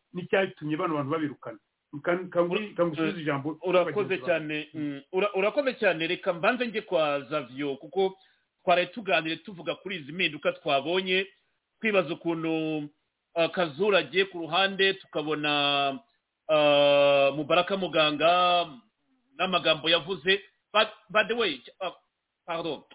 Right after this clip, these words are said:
Speaker 2: mwabonye ko ibinyamakuru muri Congo byashimangiye position twari dufite, bitewe n'amagambo ya,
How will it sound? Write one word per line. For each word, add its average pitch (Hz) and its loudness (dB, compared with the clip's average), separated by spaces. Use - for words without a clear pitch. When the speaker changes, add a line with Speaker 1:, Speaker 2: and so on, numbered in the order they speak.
Speaker 2:
mwabonye 214 2
ko 240 -2
ibinyamakuru 208 -8
muri 196 -6
Congo 190 -8
byashimangiye 208 0
position 180 -10
twari 160 -6
dufite, 151 -16
bitewe 240 0
n'amagambo 180 -2
ya, 147 0